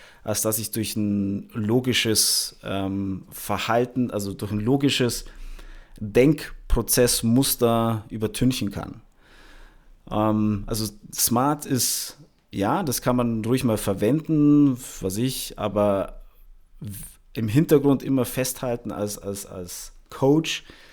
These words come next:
dass smart zu sehr im, im, in Denkmustern arbeitet, zu sehr im, im, ähm, ja, im Denken ist, aber nicht im Fühlen ist. Und das Fühlen schaltest du tatsächlich dadurch ein bisschen aus.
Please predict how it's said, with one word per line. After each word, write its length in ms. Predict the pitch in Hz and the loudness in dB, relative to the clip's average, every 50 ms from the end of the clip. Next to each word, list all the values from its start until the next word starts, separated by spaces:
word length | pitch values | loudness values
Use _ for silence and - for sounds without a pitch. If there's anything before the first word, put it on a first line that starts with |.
| - - - - - - - | -20 -20 -20 -20 -20 -20 -14
dass 280 | - 101 98 - - - | -8 -6 -4 -2 -2 -2
smart 580 | - 110 107 107 107 110 120 123 131 127 - - - - - - _ _ _ _ _ _ - | -2 0 0 2 2 2 2 2 0 -2 -4 -8 -10 -10 -12 -16 _ _ _ _ _ _ -4
zu 260 | - - - 147 143 | -2 0 2 2 2
sehr 360 | 117 113 117 120 123 123 113 | 2 2 2 4 4 4 4
im, 300 | 113 113 110 107 104 98 | 2 2 0 0 -2 -2
im, 460 | - - 110 101 101 101 98 95 92 - | -4 -4 -2 -2 0 -2 -2 -4 -6 -8
in 180 | - 98 101 98 | -8 -8 -6 -2
Denkmustern 840 | - 110 113 120 - 117 110 107 - - - 104 101 98 95 90 92 - | 0 0 0 0 -2 -2 -4 -2 -2 -2 -2 -2 0 -2 -2 -4 -6 -8
arbeitet, 520 | - 90 90 85 85 78 71 - 69 67 | -6 -4 -4 -4 -4 -6 -8 -10 -10 -10
zu 140 | - - 117 | -8 -6 -6
sehr 320 | 107 104 110 107 104 104 - | -4 0 0 2 2 0 0
im, 420 | 104 101 101 98 98 95 95 98 - - _ _ _ _ _ _ _ _ _ - _ _ - - | -2 -2 -2 -2 -2 -4 -6 -8 -12 -20 _ _ _ _ _ _ _ _ _ -20 _ _ -12 -6
im, 380 | 135 117 107 104 101 98 98 | -4 -2 0 0 0 0 0
ähm, 420 | 95 92 92 92 90 - - 101 92 - - - - | -2 -4 -6 -6 -8 -10 -10 -12 -14 -20 -20 -16 -10
ja, 240 | - 90 - - - - - - _ _ _ _ _ _ _ - - | -8 -8 -8 -10 -12 -18 -20 -20 _ _ _ _ _ _ _ -10 -6
im 140 | 120 113 104 | -4 0 4
Denken 340 | 120 127 135 131 131 117 | 4 4 4 2 0 -4
ist, 160 | 85 76 87 92 | -4 -4 -4 -4
aber 160 | 92 98 101 | -4 -2 0
nicht 180 | 113 113 - | 0 0 -2
im 120 | 131 117 104 | -2 -4 -4
Fühlen 400 | - - - 131 127 123 113 101 | -4 -2 2 4 6 6 4 2
ist. 260 | - - - - - - - - - - - - - - | -2 -6 -10 -12 -12 -14 -18 -18 -20 -20 -20 -20 -14 -10
Und 60 | - | -6
das 80 | 107 - | -4 -2
Fühlen 320 | - - - 156 156 147 | 0 4 6 6 6 6
schaltest 420 | 135 - - 120 117 120 - - - | 6 4 4 2 2 2 0 -2 -2
du 40 | 101 | -2
tatsächlich 340 | - 117 107 - 110 101 | -2 -4 -2 -2 -4 -4
dadurch 240 | 98 95 98 98 95 | -4 -4 -4 -4 -6
ein 40 | 92 | -6
bisschen 220 | - - - - 92 | -8 -10 -10 -10 -12
aus. 240 | - - - - | -12 -12 -14 -14